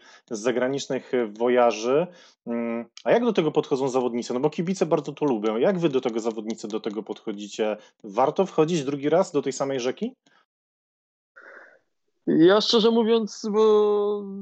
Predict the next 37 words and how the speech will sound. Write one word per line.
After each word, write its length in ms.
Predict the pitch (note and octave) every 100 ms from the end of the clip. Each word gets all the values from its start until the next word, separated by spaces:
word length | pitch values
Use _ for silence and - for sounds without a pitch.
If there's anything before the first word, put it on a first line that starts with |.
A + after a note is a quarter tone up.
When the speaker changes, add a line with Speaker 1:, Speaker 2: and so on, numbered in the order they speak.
| G3
Speaker 2:
tak 160 | - F#3
często 320 | - G#3 F#3+
się 120 | -
mówi, 260 | F3 E3 D#3+
że 460 | D#3 D#3 D3+ D3+ C#3 _ -
po 120 | D#3+
raz 160 | D#3 C#3+
drugi 280 | D#3+ D#3+ D#3
do 100 | D#3+
tej 380 | D#3+ D#3 C#3+
samej 320 | - E3 D#3+ D3
rzeki 240 | E3 D#3+
się 140 | E3+
nie 100 | E3
wchodzi, 380 | E3 F3+ C#3+ C3+
ale, 280 | C3+ C3+ C3+ _ _ _ _ _ - -
e, 80 | C#3+ C#3+ C#3+ D3 D3
ja 140 | D#3
szczerze 280 | D3+ E3 D3+
mówiąc 300 | D#3+ D#3+ D3+
na 120 | D#3+
tym 200 | - D#3+
się 380 | D3 D#3+ D#3 D#3 - - D3+
głęboko 440 | D#3+ D#3 E3 E3+
nie 120 | D#3+
zastanawiałem, 760 | D#3 - D#3+ D#3+ D#3 D#3 E3 D#3
bo, 280 | D#3 D#3 _ _ _ _ _ _ -
e, 320 | D3+ D3+ D3+
liczy 320 | D#3 E3+ E3+
się 200 | D#3 E3
robota, 400 | D#3+ D3+ D#3+ -
jaką 300 | D#3 D#3 D#3+
się 120 | D3 D#3
wykonuje 440 | D#3 E3 E3 D#3+
na 100 | D#3+
boisku 560 | F3 F#3+ D3 - C#3
i 140 | C3+